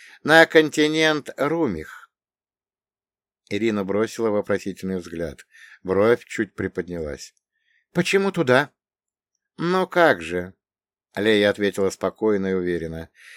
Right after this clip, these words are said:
«Этот континент Ценминнея так и не смогла покорить полностью.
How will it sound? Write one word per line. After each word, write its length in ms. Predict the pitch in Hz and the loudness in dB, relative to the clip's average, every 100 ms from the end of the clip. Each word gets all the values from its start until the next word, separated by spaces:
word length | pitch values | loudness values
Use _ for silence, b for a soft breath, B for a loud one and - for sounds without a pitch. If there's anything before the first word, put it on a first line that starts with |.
| B B | B B
«Этот 300 | - 170 160 | 4 6 4
континент 720 | - 160 147 165 185 180 139 | 2 -2 0 0 2 0 -2
Ценминнея 1000 | - 151 147 143 143 143 156 165 151 143 | 0 0 2 -2 -2 -4 -2 2 4 2
так 320 | - 156 147 | 4 2 2
и 60 | 147 | -2
не 100 | 143 | -4
смогла 560 | - 143 143 156 160 135 | -4 -2 2 4 4 4
покорить 500 | 98 - 95 90 - | 0 -2 -2 -2 -4
полностью. 720 | 92 92 90 - 98 95 | -4 -4 -8 -12 -12 -12